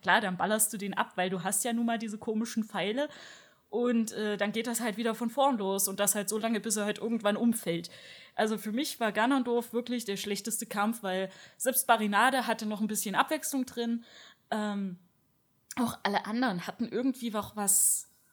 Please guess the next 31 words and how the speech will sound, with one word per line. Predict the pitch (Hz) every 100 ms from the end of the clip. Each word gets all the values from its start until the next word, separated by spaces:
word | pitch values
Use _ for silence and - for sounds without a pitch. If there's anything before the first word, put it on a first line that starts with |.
| _
noch | 214 226 254
was | -
drin. | - 226 311 226 - -
Also | - 208 196 - 170
was, | 208 208 -
was | 208
irgendwie | - 220 214 220 214
für | -
mich | 214 233 -
gameplay-technisch, | 226 240 233 220 214 220 202 196 -
wo | 196
ich | 220
sage, | - 196 185
okay, | 190 214 214 214 - - - -
das | 202 -
ist | 226
noch | 233 214
irgendwo | 220 214 214
ein | 202
spaßiger | - - - 208
Punkt. | 208 247 269 277 - _ - _ _ -
Aber | 214 220
Ganondorf, | 214 190 262 254 262 247
der | 208
war | 214
halt | 226 208
wirklich | 208 262 233
nur | 226
rumstehen | 202 254 - 240 254 285 269
und, | 226 240 233
äh, | 202 202 196